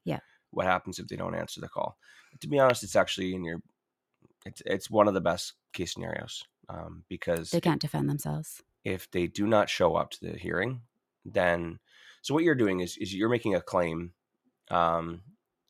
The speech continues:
Speaker 2: for un-, you're making a claim to, for eviction.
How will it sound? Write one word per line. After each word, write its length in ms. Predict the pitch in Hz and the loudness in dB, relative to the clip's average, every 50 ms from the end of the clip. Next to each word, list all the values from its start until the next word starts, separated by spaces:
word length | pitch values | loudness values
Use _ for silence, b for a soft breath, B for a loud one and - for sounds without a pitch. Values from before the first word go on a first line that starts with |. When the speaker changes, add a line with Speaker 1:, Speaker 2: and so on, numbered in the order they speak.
| _ _ _ _ _ _ _ _ _ _ _ | _ _ _ _ _ _ _ _ _ _ _
Speaker 2:
for 160 | - - 85 80 | -2 0 2 4
un-, 260 | 90 95 95 90 - - | 4 4 2 0 -6 -8
you're 260 | - 101 98 98 101 - | -8 -6 -4 -4 -4 -4
making 280 | - 107 101 - 127 | -4 -4 -4 -2 -4
a 40 | 110 | -4
claim 420 | - - 101 92 90 87 87 87 85 | -4 -2 0 0 2 2 0 -2 -2
to, 480 | - - 90 85 85 82 82 80 - - _ - | -4 -4 -4 -2 -2 -2 -4 -4 -6 -10 _ -10
for 180 | - 87 85 | -6 -4 -4
eviction. 440 | 82 80 78 67 - - 60 60 - | -2 -2 -4 -4 -4 -6 -8 -10 -12